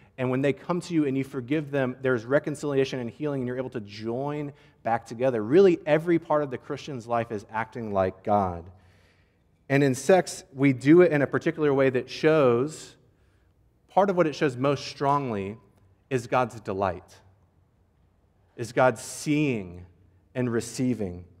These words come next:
When God created the man and the woman initially, he said, "Therefore a man shall leave his father and mother and hold fast to his wife." Notice he doesn't say the wife does that. Harder for the man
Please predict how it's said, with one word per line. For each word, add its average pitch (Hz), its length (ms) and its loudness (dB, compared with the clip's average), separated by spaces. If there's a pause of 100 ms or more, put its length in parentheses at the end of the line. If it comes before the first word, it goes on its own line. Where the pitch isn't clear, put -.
(720)
When 135 160 2
God 143 280 6
created 143 500 4
the 123 80 0
man 135 300 2
and 127 80 0
the 120 40 -2
woman 127 320 0 (260)
initially, 123 440 -2
he 110 60 0
said, 117 260 0
"Therefore 143 400 4
a 123 60 4
man 131 320 0
shall 131 160 -2
leave 127 180 2
his 120 160 -4
father 127 340 4
and 113 80 0
mother 117 280 2
and 101 80 -4
hold 113 200 -4
fast 117 280 0
to 113 60 -8
his 98 120 -6
wife." 101 220 0
Notice 131 180 -6
he 123 80 -8
doesn't 110 220 -2
say 113 100 -4
the 98 140 -6
wife 98 480 -4 (120)
does 120 160 -4
that. 127 280 -2 (280)
Harder 104 260 2
for 113 120 -4
the 98 100 -2
man 107 440 -4